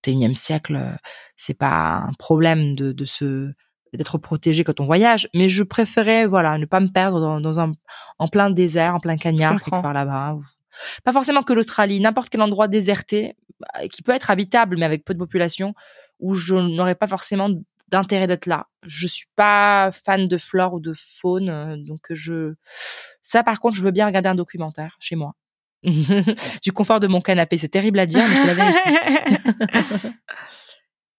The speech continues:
Speaker 2: Ah
Speaker 1: Voilà.
Speaker 2: non, non, hein, je comprends tout à fait.
Speaker 1: Bon, ce sera ça. Alors, je, je, j'ai nommé l'Australie,
Speaker 2: Ok.
Speaker 1: mes amis, amis australiens, je vous aime et je, j'adore ce pays, mais je parle bien des endroits un peu plus reculés, on va dire.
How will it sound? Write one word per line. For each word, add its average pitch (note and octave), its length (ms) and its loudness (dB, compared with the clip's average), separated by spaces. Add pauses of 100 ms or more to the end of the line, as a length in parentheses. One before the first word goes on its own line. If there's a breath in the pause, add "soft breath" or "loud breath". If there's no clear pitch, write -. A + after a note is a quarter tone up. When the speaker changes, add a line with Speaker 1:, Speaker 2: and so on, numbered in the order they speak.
Speaker 2:
Ah F3 140 -4
Speaker 1:
Voilà. A#3+ 40 4
Speaker 2:
non, G#3 180 4
non, F#3+ 240 0
hein, A3 180 -2
je - 180 -2
comprends G#3+ 280 0
tout B3 160 -8
à C#4 100 2
fait. F#3+ 240 -2 (180 loud breath)
Speaker 1:
Bon, F3 120 0
ce F3+ 100 -6
sera F#3 160 0
ça. F3+ 180 2
Alors, D#3 200 2
je, F3+ 200 4
je, F3 140 0
j'ai E3+ 240 2
nommé G3+ 220 4
l'Australie, F#3 420 2
Speaker 2:
Ok. G3+ 60 4
Speaker 1:
mes D3 240 -4
amis, E3 220 -2
amis G3+ 200 4
australiens, F3+ 380 0
je D#3+ 80 -4
vous D#3 200 -4
aime A#3+ 200 2
et F#3+ 80 2
je, D3 160 -6
j'adore D3+ 320 -4
ce - 80 -6
pays, E3+ 280 -4 (360 loud breath)
mais D#3 80 -2
je D#3+ 80 -2
parle F3 240 4
bien G3+ 180 2
des F#3 160 0
endroits E3+ 240 0
un F3+ 80 0
peu D#3+ 80 -10
plus F#3+ 200 -10
reculés, F#3 440 0
on E3 60 -2
va C#3+ 120 -4
dire. D3+ 220 -6